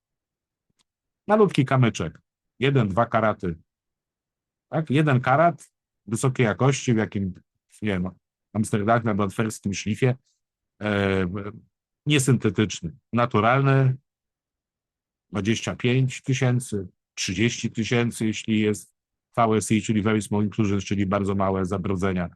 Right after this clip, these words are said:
No ale nie mówimy, te-, zostawmy gemologię, tak, i zostawmy, e, biżu, inne pre-, precjoza. Sto siedemnaście miliardów, proszę państwa,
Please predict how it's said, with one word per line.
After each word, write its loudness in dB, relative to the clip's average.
No 4
ale 2
nie 2
mówimy, 6
te-, 2
zostawmy 2
gemologię, 2
tak, -2
i -4
zostawmy, -2
e, -4
biżu, 2
inne 2
pre-, -2
precjoza. 0
Sto 2
siedemnaście 2
miliardów, 4
proszę 0
państwa, 0